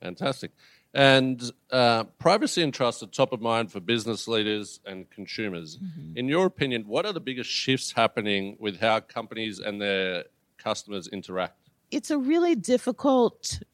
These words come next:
Speaker 2: time, because at the same time that we're recognizing consumers have rights and the consumers are recognizing that they have rights, we're also seeing that they want more a-,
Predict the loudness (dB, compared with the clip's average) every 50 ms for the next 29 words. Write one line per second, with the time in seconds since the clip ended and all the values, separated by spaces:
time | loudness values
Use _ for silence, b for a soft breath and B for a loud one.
0 | _ _ -4 -2 0 2 2 4 4 4 4 4 2 0 0 -2 -4 -6 -2 0
1 | 2 4 6 6 6 4 2 0 B B B B B B B B 0 2 4 4
2 | 2 0 0 0 0 2 2 0 -2 -4 -2 0 2 2 2 4 4 4 4 4
3 | 4 4 2 2 4 4 2 2 2 0 0 0 0 2 2 0 0 0 -2 -2
4 | -2 -2 -4 B B B B B -4 -2 -2 -2 0 0 2 2 4 2 2 2
5 | 2 4 4 4 4 2 0 -4 -2 2 4 4 6 6 4 2 0 0 0 0
6 | 0 0 0 0 0 -2 -2 2 4 4 6 6 6 4 4 4 2 4 4 4
7 | 2 2 0 0 0 0 2 2 2 2 2 2 2 2 2 2 4 4 4 4
8 | 4 2 2 2 2 4 4 6 4 4 0 -4 -10 B B B B B B B
9 | 2 6 8 8 8 6 4 2 2 0 0 0 0 0 2 2 2 2 2 0
10 | 2 2 2 2 2 2 2 2 2 2 2 0 0 0 2 2 4 4 6 6
11 | 6 6 4 2 B B B B B _ -2 0 0 0 -2